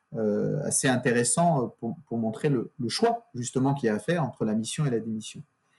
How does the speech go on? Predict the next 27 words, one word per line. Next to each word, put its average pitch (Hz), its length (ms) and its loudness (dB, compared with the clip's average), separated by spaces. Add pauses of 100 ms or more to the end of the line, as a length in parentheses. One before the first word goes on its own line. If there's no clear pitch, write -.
(640)
Euh, 104 440 4 (1300)
c'est - 160 2
vrai 202 180 6
qu'à 170 220 6
la, 139 200 6
à 143 160 4
la 147 120 4
fin 202 160 2
de 185 60 8
l'ouvrage, 185 400 4
on 165 100 4
essaie 151 220 2
de 147 80 4
mettre 147 260 2
en 143 60 2
perspective, 160 800 0 (140)
euh, 120 460 4 (920)
euh, 104 420 -4
en 101 40 -4
tout - 80 -10
cas, 139 100 0
j'essaie 156 340 2
de 147 100 2
mettre 131 240 0
en 135 40 0
perspective, 147 680 0
euh, 127 280 2